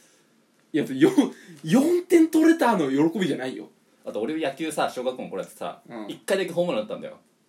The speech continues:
Speaker 1: おう。
Speaker 2: ね、練習試合なんだけど。
Speaker 1: ホームラン。
Speaker 2: 公式だと、ちょっと、三、三塁打がマックスだったんだけど。
Speaker 1: おう。
Speaker 2: 一回練習試合で打ったんだけど、
Speaker 1: うん。
Speaker 2: まあ、相手のが、まあ、その少年団がさ、
Speaker 1: うん。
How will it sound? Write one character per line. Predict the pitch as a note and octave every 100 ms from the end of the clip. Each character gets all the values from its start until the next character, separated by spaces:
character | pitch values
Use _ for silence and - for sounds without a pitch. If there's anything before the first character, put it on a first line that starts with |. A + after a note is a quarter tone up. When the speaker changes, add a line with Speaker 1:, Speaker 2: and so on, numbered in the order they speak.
| _
Speaker 1:
お | C#3+ D3 A#2+
う。 | - _ -
Speaker 2:
ね、 | C#3 E3+
練 | C3+ F3
習 | F3
試 | E3
合 | G#2
な |
ん |
だ | D#2+
け | D2+
ど。 | C#2+ _ _ _ _
Speaker 1:
ホ | F3
ー |
ム | G#3+
ラ |
ン。 |
Speaker 2:
公 | G#3
式 | -
だ | -
と、 |
ち | A2
ょ |
っ | G#2
と、 |
三、 | G#2+ C3+ D#3 -
三 | - C3+ C#3+
塁 | D3
打 | G2
が | E2+
マ | F2+
ッ |
ク | E2+
ス | -
だ |
っ | -
た |
ん | -
だ |
け | -
ど。 | C#2+ - _ -
Speaker 1:
お | D3 D3+ C#3
う。 | E3+
Speaker 2:
一 |
回 | F3
練 | F3 F3
習 | F#3
試 |
合 | C#3+
で |
打 | G2
っ |
た | F2+
ん |
だ | D#2
け | D#2
ど、 | D#2 C3+
Speaker 1:
う |
ん。 | G#2+ G2+ _ _
Speaker 2:
ま | A#2+
あ、 |
相 | C#3+ E3+
手 | F#3+
の | E3+ C3 - _ _
が、 | A#2+ G#2+ _ _ _
ま | A2+ G2
あ、 |
そ | -
の | G2
少 | - A2+
年 | A2 G#2+
団 | E2
が | E2
さ、 | F2+ F2
Speaker 1:
う |
ん。 | A#2 G#2+